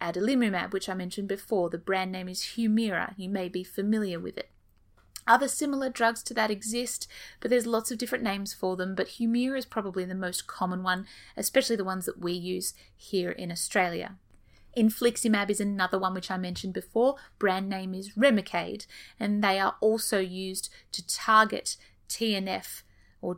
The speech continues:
tumor necrosis factor chemicals in your system which cause that inflammation in the bowel. Now, again, unfortunately, when you take biologic drugs, you can have them via an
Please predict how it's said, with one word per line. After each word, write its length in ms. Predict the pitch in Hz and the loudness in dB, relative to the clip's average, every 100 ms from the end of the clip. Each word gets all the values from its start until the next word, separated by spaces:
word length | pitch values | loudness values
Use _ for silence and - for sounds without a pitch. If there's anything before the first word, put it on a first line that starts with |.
| - | -6
tumor 300 | - 254 240 | -2 4 4
necrosis 640 | 214 196 233 214 190 - | 4 4 2 2 0 -4
factor 400 | - 185 - 185 | -2 -2 -2 -6
chemicals 640 | 175 - 202 185 180 190 - | -4 -2 -2 -2 -6 -4 -4
in 240 | 214 185 | -4 -4
your 120 | 185 | -6
system 400 | 180 190 - 185 | -4 -2 -2 -2
which 200 | 185 - | -4 -6
cause 400 | - - 185 185 | -4 0 0 0
that 180 | - 180 - | -2 -2 -2
inflammation 640 | 170 165 185 175 165 - | -10 -6 -6 -6 -6 -6
in 140 | 175 170 | -6 -8
the 60 | 170 | -8
bowel. 380 | 170 170 190 - - - - - - - _ | -8 -8 -12 -16 -20 -20 -20 -20 -20 -20 _
Now, 200 | 233 208 | 6 8
again, 300 | 214 254 233 | 8 6 4
unfortunately, 720 | 196 214 - 277 285 214 202 202 | 4 2 4 4 4 -2 -4 -2
when 180 | 208 | 0
you 80 | 262 | 0
take 360 | 294 269 247 - | 0 -4 -2 0
biologic 840 | 208 185 185 247 370 - 247 - | 2 2 4 4 4 2 -4 -4
drugs, 560 | - 175 185 214 - - - - | -2 0 0 -4 -4 -6 -14 -10
you 140 | 185 | -8
can 140 | 175 180 | -6 -6
have 320 | - 180 196 | -4 -6 -2
them 280 | 180 175 170 185 | -4 -2 -6 -8
via 380 | 180 180 175 | -4 -2 -2
an 100 | 175 | -4